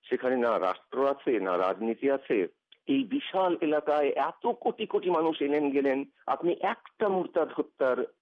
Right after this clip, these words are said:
উদাহরণ পাবেন না, একটা ব্যভিচারী, একটা stoning to death, একটা চোরের হাত কাটা, কিচ্ছু পাবেন না। তো এই দুটো ইসলাম, দুটোই কোরআন হাদিস, আহ, থেকে সাপোর্ট নেয়।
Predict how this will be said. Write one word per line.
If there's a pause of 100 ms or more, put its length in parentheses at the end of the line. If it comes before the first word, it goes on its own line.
উদাহরণ
পাবেন
না, (140)
একটা
ব্যভিচারী,
একটা (140)
stoning
to
death,
একটা
চোরের
হাত
কাটা, (280)
কিচ্ছু
পাবেন
না। (500)
তো
এই
দুটো
ইসলাম, (440)
দুটোই
কোরআন
হাদিস,
আহ,
থেকে (300)
সাপোর্ট
নেয়।